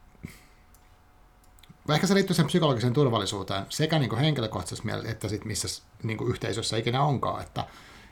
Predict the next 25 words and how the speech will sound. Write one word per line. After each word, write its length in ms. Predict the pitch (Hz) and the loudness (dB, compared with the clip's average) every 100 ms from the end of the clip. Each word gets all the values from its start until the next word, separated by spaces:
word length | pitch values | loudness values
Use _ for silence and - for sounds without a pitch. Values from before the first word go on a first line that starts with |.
| - | -10
että 180 | 117 - | -4 2
onko 220 | 139 139 | 6 6
niinku 300 | 123 117 110 | 6 2 0
vaikka 280 | 113 113 117 | 0 0 -2
jotenkin 260 | 120 120 113 | -2 -2 -2
semmonen 340 | 113 110 101 | -2 -2 -2
paine, 520 | - 131 135 110 104 - - - - - | 2 4 4 2 -2 -10 -20 -20 -20 -8
oo, 260 | - 104 104 | -2 -2 0
näyttää 420 | 120 131 - 107 | 2 2 0 -2
kiireiseltä 640 | - 123 120 113 104 101 101 | 0 2 4 2 -2 -4 -4
tai 180 | 98 | -4
suorittaa 500 | 98 123 117 101 110 | 0 2 2 -2 -8
tosi 220 | - 95 95 | -6 -6 -6
paljon 280 | 98 107 110 | -4 -2 0
asioita 500 | 123 117 101 98 95 | 0 0 -2 -6 -6
tai 220 | 104 107 | -4 -2
jotenkin 280 | 110 101 - - | -4 -6 -10 4
piiskata 440 | 160 143 - 113 | 6 6 4 0
itseänsä 460 | 107 - - 107 113 | -4 -6 -8 -10 -10
niinku 180 | 107 - | -12 -8
tietyllä 320 | 110 98 104 | -8 -6 -6
tavalla 260 | 107 98 107 | -4 -4 -6
niinku 200 | 101 - - | -8 -12 -6
tosi 220 | 113 104 - | -4 -2 0
kovaan 440 | 110 107 101 | 0 0 -2